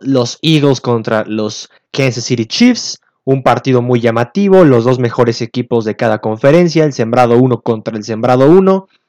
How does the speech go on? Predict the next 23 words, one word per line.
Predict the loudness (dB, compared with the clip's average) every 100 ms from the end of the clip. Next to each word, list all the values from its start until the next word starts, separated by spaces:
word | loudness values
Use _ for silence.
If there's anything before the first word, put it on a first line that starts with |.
| _ -6
Mahomes | -2 0 2 2 0
contra | -2 0 0
Jalen | 0 0 -2 -2
Hurts, | 0 0 -2 -20 -20 _ _
será | -6 0 2
un | 4
duelazo, | 4 4 2 -2
un | -6 -6
partidazo | 0 2 2 -2 -2 2 2 2 0 -2 -4
garantizado | -6 -2 0 0 -2 -6 -2 0 0 -4 -10 _ _
el | -6 -2
de | 0
este | -2 0
domingo. | -2 -2 -8 -12 -14 _ _ _ _ _ _ _ -2
Y | 2
estoy | 2 2 0
entusiasmado | 0 0 2 4 4 4
porque | 2 0 2 2 2 0
es, | -2 -2
este | -2 0 0
es | 2
un | 2
regreso | 2 2 2 0 -4 -8